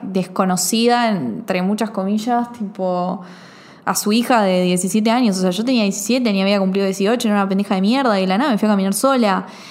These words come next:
Y, y en ese momento entendí el primer, la primera razón por la cual viajar sola es, es lo más, y por qué todo el mundo tiene que hacerlo. Y es que me sentí en libertad.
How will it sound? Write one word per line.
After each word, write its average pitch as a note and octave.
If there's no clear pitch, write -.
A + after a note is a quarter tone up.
Y, G#3+
y A3+
en C4+
ese F4
momento D#4
entendí A3+
el C4
primer, A3+
la A3
primera C#4+
razón F#3
por F#3+
la F3+
cual F#3
viajar F3+
sola F#3
es, -
es F#3+
lo F#3
más, F3+
y G#3
por -
qué G3
todo F#3+
el F#3
mundo F#3+
tiene F#3
que E3+
hacerlo. F3
Y A#3
es A#3
que B3
me A#3+
sentí G#3+
en G3+
libertad. F3+